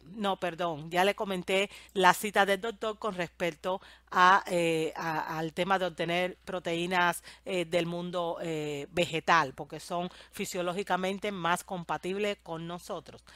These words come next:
Usted debe saber lo siguiente, que esto es lo que le comenté que les iba a, a leer textualmente para no perder,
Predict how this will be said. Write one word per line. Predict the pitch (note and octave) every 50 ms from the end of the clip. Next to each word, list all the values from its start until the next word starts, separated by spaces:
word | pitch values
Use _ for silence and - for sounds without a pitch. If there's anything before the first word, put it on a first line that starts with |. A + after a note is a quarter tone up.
| - - - - - - - - - - - - - _ _ _ _ _ _ -
Usted | A#3+ G#3+ - - C4
debe | C4 C4+ C#4 C4+
saber | - - C4 A3+ A3 A3
lo | A#3 A#3 A#3
siguiente, | - - B3+ A#3+ G#3+ G#3+ G#3+ G#3 G3 F3 - - D3
que | - E3+
esto | E3 - G#3
es | G3
lo | G3+ G#3+ -
que | - F#3
le | E3+ E3+ E3
comenté | - E3+ E3 D#3+ D#3 - F3 E3
que | F3 F#3
les | F3 E3+ E3 D3+
iba | D#3+ D#3 D#3+ D#3+ D#3+ D#3 D#3
a, | - G3 E3+ E3 D3+
a | D3+ - E3+ F3+
leer | F3 E3+ E3+ E3+ E3+ D#3+
textualmente | - F#3 E3 - - E3+ E3+ F3 F3 F3+ E3+ F#3
para | D#3+ F3 E3 D#3+
no | D#3 E3
perder, | D#3+ - E3 D#3+ D#3 D3+